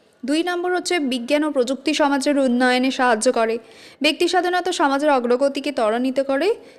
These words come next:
আর চার নম্বর হচ্ছে কি, সমাজের অগ্রগতির শিক্ষার অর্থের পদ্ধতি পরিবর্তনকে বোঝায়। তাহলে এখানে দেখো, এখানে হচ্ছে কি, শিক্ষার লক্ষ্য হলো, মার্ক্সবাদীদের মতে শিক্ষার লক্ষ্য হচ্ছে শ্রেণীহীন সমাজ বা ক্লাসলেস সোসাইটি তৈরি করা। ঠিক আছে এটা।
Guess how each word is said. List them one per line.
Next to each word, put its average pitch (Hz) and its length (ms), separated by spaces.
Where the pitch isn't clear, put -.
আর 302 120
চার 262 220
নম্বর 240 280
হচ্ছে 277 240
কি, 302 160
সমাজের 359 440
অগ্রগতির 285 840
শিক্ষার 320 500
অর্থের 240 520
পদ্ধতি 226 380
পরিবর্তনকে 226 680
বোঝায়। 208 360
তাহলে 330 240
এখানে 302 400
দেখো, 226 580
এখানে 330 340
হচ্ছে 359 200
কি, 392 140
শিক্ষার 330 400
লক্ষ্য 262 340
হলো, 359 200
মার্ক্সবাদীদের 294 640
মতে 320 220
শিক্ষার 294 360
লক্ষ্য 247 260
হচ্ছে 330 160
শ্রেণীহীন 269 500
সমাজ 294 360
বা 381 100
ক্লাসলেস 262 540
সোসাইটি 226 440
তৈরি 285 280
করা। 269 220
ঠিক 311 200
আছে 311 200
এটা। 285 240